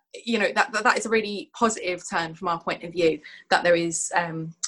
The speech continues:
I think, a, an instinctive understanding, uh, amongst this generation of feminists that, um, there is a need for the mass participation of people, um, of all genders, in fact, in the fight against, um, the oppression of women,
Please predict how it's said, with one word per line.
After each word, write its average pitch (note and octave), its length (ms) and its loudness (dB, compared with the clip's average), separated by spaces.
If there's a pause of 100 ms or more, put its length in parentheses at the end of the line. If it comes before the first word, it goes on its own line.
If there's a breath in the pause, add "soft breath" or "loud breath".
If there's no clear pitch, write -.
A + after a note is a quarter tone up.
I F3+ 60 -8
think, F3 160 -4
a, E3 180 2
an F3+ 80 4
instinctive B3 500 4
understanding, D#3+ 800 2
uh, F3 240 4
amongst F3+ 480 2
this F#3 220 4
generation F3+ 800 2
of F3 180 6
feminists - 840 0 (400 loud breath)
that, E3+ 340 6 (280)
um, E3 480 0 (640)
there G3+ 140 6
is F#3+ 120 4
a F3+ 80 0
need E3+ 400 0 (160)
for E3+ 360 2
the F3+ 80 0
mass F3+ 340 2
participation E3+ 800 -2
of E3+ 80 -14
people, - 440 -6 (320 loud breath)
um, E3 360 4
of G3+ 120 6
all G3+ 200 8
genders, F3+ 440 0
in E3+ 140 -6
fact, - 300 2 (160)
in F#3+ 120 4
the F3+ 60 0
fight E3+ 260 4
against, E3 640 -2
um, E3 220 4
the F3 80 0
oppression D#3+ 600 0
of E3+ 140 -2
women, E3 340 2